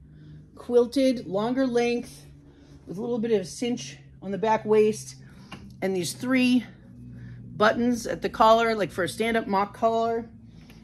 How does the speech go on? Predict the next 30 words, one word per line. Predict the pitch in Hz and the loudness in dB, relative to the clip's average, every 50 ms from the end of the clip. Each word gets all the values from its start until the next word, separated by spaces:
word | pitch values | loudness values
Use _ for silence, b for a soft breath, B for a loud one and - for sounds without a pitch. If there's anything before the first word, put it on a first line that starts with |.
| B B | B B
And | 202 190 | -10 -2
so | - 220 | -2 0
that | 208 254 294 294 | 2 2 2 2
was | 269 202 | 0 -2
really | 220 220 208 208 | -2 -2 -2 -2
easy. | 247 285 247 180 180 226 262 - - | -2 -4 -4 -4 -8 -10 -12 -12 -10
I | 208 | -10
didn't | 202 214 220 226 | -10 -8 -8 -8
even | 226 220 220 | -6 -6 -6
have | 226 220 - | -6 -8 -10
to | 190 | -10
take | - - 226 214 220 | -6 -4 -4 -4 -4
new | 220 208 | -6 -8
pictures. | 202 - 294 277 - 202 214 214 | -4 -4 -6 -4 -4 -6 -4 -2
I | 202 190 | -2 -2
just | 196 202 - | -2 -4 0
added | - 180 190 202 214 190 | 2 2 4 4 2 4
that | 196 185 196 214 - - - b b b b b b b b b | 6 6 6 4 2 -4 -16 b b b b b b b b b
to | - 240 | -6 -2
the | 220 202 180 | 2 2 4
other | 185 220 | 4 4
listing. | 233 269 381 - - 131 127 - - - - - - - - - - - - - - - - - - _ _ _ _ - - - - - | 4 4 2 -2 -4 -10 -12 -12 -16 -20 -20 -20 -20 -20 -20 -20 -18 -18 -18 -18 -20 -20 -20 -20 -20 _ _ _ _ -20 -20 -20 -12 -2
All | - 202 | 2 4
right, | 214 190 170 135 139 | 4 4 4 4 2
not | 185 226 262 302 - | 4 4 4 4 6
that | 339 320 294 | 6 6 6
many | 269 269 254 262 254 | 6 4 2 2 2
things | - 240 226 226 233 233 247 - - - B B B B B B B - | 2 2 2 4 4 2 0 -2 -6 -20 B B B B B B B -6
left. | - 165 135 - 196 202 - - - - - - - _ _ _ - - _ _ b b b b b b b b b b b b - - | -4 -4 -2 -2 -4 -8 -8 -18 -20 -20 -20 -20 -20 _ _ _ -20 -20 _ _ b b b b b b b b b b b b -20 -20
Okay. | - - 135 156 - - - - - - - | -14 -12 -12 -12 -12 -12 -12 -12 -12 -14 -18